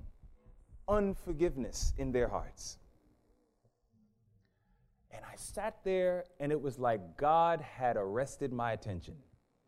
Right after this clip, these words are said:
God help me see, Dwayne, you all are talking victory over sin. We're talking about getting rid of bad music, getting rid of bad dress,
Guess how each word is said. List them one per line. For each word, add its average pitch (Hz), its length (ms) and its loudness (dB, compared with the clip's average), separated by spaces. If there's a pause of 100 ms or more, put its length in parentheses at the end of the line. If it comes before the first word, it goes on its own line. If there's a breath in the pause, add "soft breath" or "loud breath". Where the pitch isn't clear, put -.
(1120)
God 185 360 10
help 156 280 2
me 143 180 -2
see, 117 340 -4
Dwayne, 107 400 -6 (1600)
you 180 280 -2
all 180 280 6
are 117 120 -2
talking 117 500 -2
victory 139 380 -4
over 131 220 -2
sin. 82 240 -14 (1500)
We're 107 80 -2
talking 160 380 4
about 147 280 4
getting 139 200 2
rid 135 140 2
of 113 120 -8
bad 123 280 6
music, 120 360 -2
getting 127 240 -2
rid 123 140 0
of 104 140 -12
bad 117 320 4
dress, 120 320 0